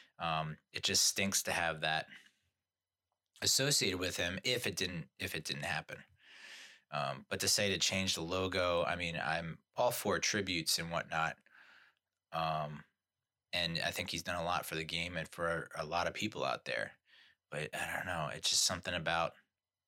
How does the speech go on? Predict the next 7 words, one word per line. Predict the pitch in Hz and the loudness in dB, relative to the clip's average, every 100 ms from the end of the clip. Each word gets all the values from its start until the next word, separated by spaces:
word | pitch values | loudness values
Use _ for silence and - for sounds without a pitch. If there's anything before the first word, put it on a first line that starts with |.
| _ _ _ _ _ - | _ _ _ _ _ -2
that | 92 - - | -2 -2 -2
case | - 92 85 - - - _ _ _ _ _ _ _ _ _ _ _ _ - | -2 0 2 2 2 2 _ _ _ _ _ _ _ _ _ _ _ _ -2
that | 82 - _ _ - | 0 -2 _ _ -20
will, | 90 92 - | -8 -6 -2
oh, | 90 90 - - | 0 -2 -4 -2
I, | 78 76 - | 0 -2 -4
I, | 50 | -6